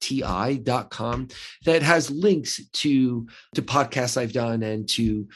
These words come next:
you know, to some other ways of finding more information out. So between the book and that website, which will link to podcasts and other things that I've done in the, in the public realm, I intend for the book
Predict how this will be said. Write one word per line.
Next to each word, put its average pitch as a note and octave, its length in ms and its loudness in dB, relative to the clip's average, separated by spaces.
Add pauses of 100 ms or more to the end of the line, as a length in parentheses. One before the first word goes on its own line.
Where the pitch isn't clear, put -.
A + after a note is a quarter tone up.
(220)
you D#3 60 2
know, D3 80 6
to C3+ 100 -4
some D#3+ 180 2
other D3+ 240 4
ways C3 300 4
of A2+ 80 -2
finding A2+ 460 -2
more G2+ 180 -2
information G2 800 -6
out. F2+ 300 -10
So C3+ 120 -2
between E3+ 460 -2
the D3+ 80 0
book D3+ 340 0
and A#2 400 -6 (240)
that C#3+ 220 0
website, B2+ 460 2
which A#2 200 -4
will A2+ 160 -2
link A#2 300 -4
to A2+ 280 -2
podcasts A#2+ 600 -2
and G#2+ 140 -6
other G2+ 300 -6 (320)
things B2+ 260 -2
that A2+ 100 0
I've G#2+ 140 -2
done A#2 220 0
in G#2+ 120 -2
the, G#2 160 -6
in G2+ 120 -6
the G2+ 100 -6
public G2+ 460 -10
realm, B2+ 420 -4 (320)
I C#3+ 120 4
intend D3+ 540 2
for A2 380 -2 (300)
the C3 80 0
book D#3+ 320 2